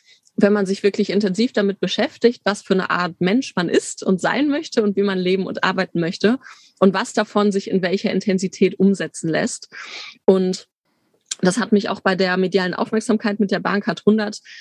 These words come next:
sehr, sehr interessiert, einfach was f-, für unterschiedliche Menschen das irgendwie spannend finden. Und ob sie das jetzt doof fanden oder, oder interessant fanden,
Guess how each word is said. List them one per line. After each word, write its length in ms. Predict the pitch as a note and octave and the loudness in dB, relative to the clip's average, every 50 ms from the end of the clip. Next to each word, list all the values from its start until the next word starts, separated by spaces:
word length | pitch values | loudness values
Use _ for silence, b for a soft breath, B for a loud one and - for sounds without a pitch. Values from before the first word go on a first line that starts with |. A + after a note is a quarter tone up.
| B B B | B B B
sehr, 760 | - F#3 F3 E3 F3+ F3+ F#3+ A3 A#3 A#3+ A#3+ A3+ G#3+ A3 A3+ - _ _ _ _ _ _ _ _ _ _ _ _ _ - G3 - - - - | -4 -4 0 0 0 2 2 0 0 0 0 0 0 -2 -4 -6 _ _ _ _ _ _ _ _ _ _ _ _ _ 2 2 2 2 -2 -4
sehr 380 | F3+ F3+ F#3 F3 F3 - - | -4 -2 -2 -2 -2 0 0
interessiert, 840 | G#3+ G#3 - - G3+ F#3+ - - - - A3 C4 C#4 C#4 - - G3+ | 0 -2 0 -2 -4 -4 -4 -6 -4 -2 0 0 0 -2 -4 -4 -2
einfach 400 | G3 G#3 G3+ - G3 G#3 - - - - | -2 -2 -2 -2 -4 -4 -4 -8 -4 -2
was 320 | F3+ E3+ F#3 A3 - - | 0 0 0 0 0 -4
f-, 180 | - - - - - - - - | -10 -14 -18 -14 -12 -12 -12 2
für 160 | - - - | 4 4 4
unterschiedliche 720 | - A3+ C4+ - C#4 B3+ - - A3+ - A3 A3+ - A3 | 4 2 0 0 -2 -4 -4 -4 0 2 2 2 2 0
Menschen 360 | F#3+ F#3 F#3+ A3+ C4+ - G#3+ | 0 2 0 0 0 0 0
das 180 | G3+ G3+ - - | 0 -2 -2 -2
irgendwie 320 | - A3 A3 G3+ G3 G3 | 0 2 2 2 2 0
spannend 460 | - - - - G#3 A#3 G#3+ F#3 E3 - | -4 -6 -4 0 2 2 2 2 0 -2
finden. 480 | - D#3 D#3 D#3+ E3+ - E3 D#3+ - B B B B B B - | -4 -4 -2 -2 -2 -2 -4 -4 -4 B B B B B B 2
Und 160 | G3 G3 - | 2 2 2
ob 120 | G#3 - | 0 -2
sie 120 | - G#3 F#3+ | -2 0 0
das 180 | F#3+ A3 - | 0 0 0
jetzt 260 | G#3 F3 - - - | -2 -4 -4 0 2
doof 180 | F#3 G3 C#4+ - | 2 2 2 0
fanden 360 | - - C#4+ C#4+ F4 D4+ C4+ | -2 -2 -2 0 2 2 0
oder, 480 | G#3+ G3 G3 F#3 F3+ F3+ F3+ F3 - - | 0 2 0 0 -2 -2 -2 -2 -2 0
oder 160 | F#3 F#3 - | 0 0 0
interessant 500 | G3 - - F#3 - - - A#3 C#4 D4 | -2 -2 -2 -6 -6 -2 -2 -2 -2 -2
fanden, 540 | - - C4 B3+ B3+ B3+ B3+ A#3+ A#3+ B3 | -2 -2 0 0 0 2 2 2 2 0